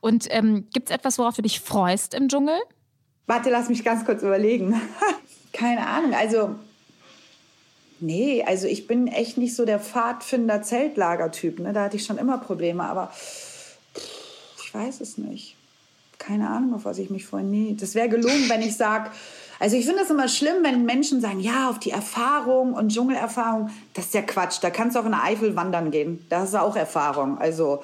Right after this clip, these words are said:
Speaker 1: Ja, aber vielleicht doch ein bisschen andere. <laughs> Tatsächlich, es war Eifel und Dschungel, hm.
Speaker 2: Dschungelerfahrung, da freut man, also weiß ich nicht, nee, keine Ahnung.
Speaker 1: Ja, es ist ja auf jeden Fall eine Extremsituation, ne? Auch so gruppenmäßig. Ich meine, du hast es im, im Sommerhaus, äh,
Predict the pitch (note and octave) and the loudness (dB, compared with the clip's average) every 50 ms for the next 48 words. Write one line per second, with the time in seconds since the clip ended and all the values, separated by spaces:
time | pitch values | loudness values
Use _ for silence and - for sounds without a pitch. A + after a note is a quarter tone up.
0 | - - - _ _ _ _ - C#4 F4+ G4+ F#4+ F#4+ F#4+ F4 - - D#4+ C#4+ D4+ | -8 -18 -20 _ _ _ _ -4 0 2 2 4 4 2 0 2 2 2 2 2
1 | - - D4+ D#4 - C#4 C4 - - E4 E4 - - E4 C4 - - G#3+ A3+ G#3 | 2 2 0 0 0 -2 -4 0 2 2 2 2 0 0 0 2 4 4 6 4
2 | G3+ G3 B3+ C4 - - - - - F4 - - - - - - B3+ B3+ C4 - | 6 4 4 2 2 -2 -6 0 0 0 0 0 -4 -10 -8 -4 -4 -4 0 0
3 | C4+ B3 - - - - - F#3+ D4 E4+ - - - D#4 C4+ A#3 G#3+ A#3 A#3+ G#3+ | 0 0 2 0 0 2 4 4 4 2 2 2 2 4 4 4 4 4 2 2
4 | - - - - - - - - D4+ D4+ D4+ D#4 D4 - - G#4+ G4+ G#4 G4+ - | -2 -8 -12 -18 -18 -6 -2 0 2 2 2 2 0 0 -2 -4 -4 -4 -4 -4
5 | - - - - G3 G#3 A#3+ A#3+ A3+ - F#3 F#3 - - G3+ G3+ G#3+ G3+ G3 G3+ | -4 -2 0 2 2 4 4 4 4 4 2 0 0 0 2 2 2 2 2 0
6 | G3 F#3 F#3 F#3 F#3 - - - A3+ G#3+ B3 A#3+ G#3+ - - F#3 F3+ - D#3+ - | -2 0 -2 -4 -6 -2 0 0 2 2 2 0 0 0 -2 -4 -4 -6 -10 -10
7 | - D3+ D#3 D#3+ E3+ E3+ E3+ - F3 E3 F3 E3 D#3+ E3 D#3+ - F3 E3+ D#3+ E3 | -8 -8 -4 -4 -4 -4 -4 -6 -6 -6 -4 -6 -6 -6 -8 -6 -6 -4 -2 -2
8 | E3 F3 E3+ E3+ E3+ E3+ - _ _ _ - - _ _ _ _ _ _ _ - | -2 -4 -6 -6 -8 -12 -16 _ _ _ -20 -20 _ _ _ _ _ _ _ -8
9 | - G#3+ G#3 G3 G3 G3+ G#3 F3+ F#3 F3 - E3 - - _ _ _ _ - A#3+ | -4 -2 -2 -2 -2 -4 -4 -6 -6 -8 -8 -10 -12 -16 _ _ _ _ 0 2
10 | C4 C#4+ - D#4+ A#3+ G3+ - - B3+ C4 D4 - D#4+ D#4+ D#4 D4 B3+ B3 - - | 2 2 2 2 2 2 2 2 2 2 4 2 2 2 2 2 0 0 -2 -2
11 | - E4 D#4+ E4 B3 A#3 - F3+ G3+ F#3 F3+ - - G#3 G3 G#3+ A#3+ A#3+ A#3+ A#3+ | 0 2 2 2 2 0 2 2 2 0 0 0 0 2 4 4 4 4 2 0
12 | - C4 A3 - A#3+ C4 C#4+ - D#4 C#4+ C4+ C#4 C#4+ - C4+ A3+ C4 B3+ A#3+ B3 | 2 0 2 2 2 2 2 2 2 4 4 2 2 0 0 2 2 2 4 4
13 | B3 B3 C4+ B3+ - - A3+ A#3+ A#3 A3 A3 A3+ A3 A3+ B3 C#4+ C#4 C#4 C4 B3+ | 2 2 0 -2 -2 0 2 2 2 4 4 4 4 4 4 4 4 4 4 2
14 | B3+ C4+ C4 - - - - - - A#3+ | 2 2 0 -4 -8 -10 -12 -14 -14 -14